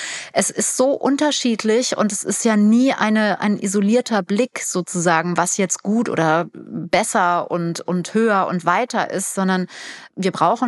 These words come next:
den individuellen Blick auf die Kinder. Und da finde ich, darf man sich nicht verrückt machen lassen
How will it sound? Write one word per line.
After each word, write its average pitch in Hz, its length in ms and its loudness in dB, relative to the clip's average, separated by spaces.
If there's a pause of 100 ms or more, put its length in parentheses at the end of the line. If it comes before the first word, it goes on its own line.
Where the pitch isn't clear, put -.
den 185 180 0
individuellen 185 680 0
Blick 175 240 -2
auf 147 160 -2
die 160 120 -8
Kinder. 156 500 -6
Und 160 360 -2
da 170 140 4
finde 190 340 0
ich, - 300 -4 (380)
darf 160 240 2
man 190 120 4
sich 175 220 -2
nicht 233 220 4
verrückt 196 340 -2
machen 175 340 0
lassen 165 500 0